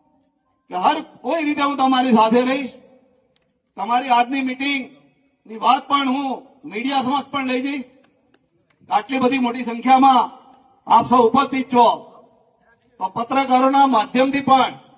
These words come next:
આપણે જ્ઞાનીબેન અને આખા કોંગ્રેસનો જેટલો ગુજરાતમાં સમુદાય છે એ લોકોના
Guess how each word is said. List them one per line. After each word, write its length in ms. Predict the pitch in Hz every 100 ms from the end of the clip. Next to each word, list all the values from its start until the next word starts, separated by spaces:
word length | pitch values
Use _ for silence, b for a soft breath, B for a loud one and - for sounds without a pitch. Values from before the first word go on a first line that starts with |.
| _ _ _ _ _ _ -
આપણે 240 | - 240
જ્ઞાનીબેન 520 | 226 220 254 262 277 277
અને 160 | 277
આખા 440 | 269 247 269 269 220 - - _ _ _ _ _ _ _ -
કોંગ્રેસનો 520 | 233 254 277 254 277
જેટલો 240 | 247 247 277
ગુજરાતમાં 720 | 247 233 262 277 285 285 240 - _
સમુદાય 460 | - 220 233 254 285
છે 100 | 247
એ 100 | 277
લોકોના 480 | 247 247 277 277